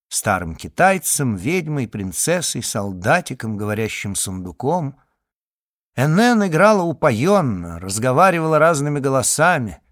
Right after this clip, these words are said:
раскраснелась. Скотина смотрел на неё, как зритель в первом ряду, восхищённо и чуть недоверчиво. «Ты можешь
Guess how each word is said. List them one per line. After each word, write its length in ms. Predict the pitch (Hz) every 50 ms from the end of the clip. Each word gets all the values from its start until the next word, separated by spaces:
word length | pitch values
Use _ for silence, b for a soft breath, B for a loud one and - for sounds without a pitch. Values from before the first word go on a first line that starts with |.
| _ _ _
раскраснелась. 1120 | - 98 90 - - - 110 104 - - - 104 107 151 170 170 151 113 90 - - - _ _ _ _ _ _ _ _ _ _ _ _ _ _ _ _
Скотина 540 | - - - 107 101 - - 214 226 220 196
смотрел 540 | - - 151 156 151 - - 180 214 220 208
на 100 | 190 180
неё, 260 | 165 160 160 190 185
как 200 | - 170 151 117
зритель 440 | 101 110 143 156 196 156 - 165 147
в 100 | - -
первом 380 | - 160 165 160 151 151 151 156
ряду, 380 | 147 156 131 104 87 76 - b b b b _ -
восхищённо 920 | 101 101 - - - 98 - - - - 208 220 208 196 190 185 180 165 143
и 40 |
чуть 260 | 120 - - 147 - 139
недоверчиво. 840 | 139 123 131 123 104 92 85 78 - - - - 87 73 67 - - _ _ _ _ _ _ _ _ _ _ _ _ _ _ _ _ _ _ _ _ _ _
«Ты 140 | - 151 143
можешь 680 | 139 165 190 208 226 175 135 98 - - - - -